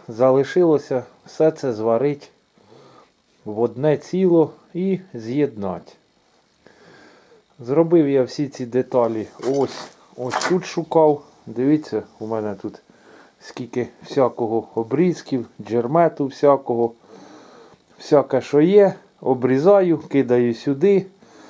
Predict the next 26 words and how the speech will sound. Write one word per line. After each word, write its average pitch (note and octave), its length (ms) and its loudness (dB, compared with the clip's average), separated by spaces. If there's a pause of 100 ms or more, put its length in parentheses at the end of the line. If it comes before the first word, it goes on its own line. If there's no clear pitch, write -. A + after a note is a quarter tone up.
(220)
десь D3+ 340 2
на B2+ 160 -2
щось, - 360 -2 (160)
бува, B2 360 4
згодиться. F#2+ 720 -4 (2250)
Тут G#3 300 -4
трошки E3 460 4
я C3 200 6 (420)
з - 40 -20
самого C3 460 2
початку B2+ 640 0
зробив C3 460 2
деякі C3 480 2
помилки. E3+ 680 2 (720)
Ну, D3+ 280 -2 (400)
як C3+ 280 -2
надіюсь, C#3 600 -2
я C3+ 160 4
їх C3+ 280 0
виправив. F#2 600 -6 (1200)
Так G3+ 220 2
що D#3+ 200 0
все, G#3 320 4
оце D#3 300 2
нам C3+ 200 -4
треба. E3 540 2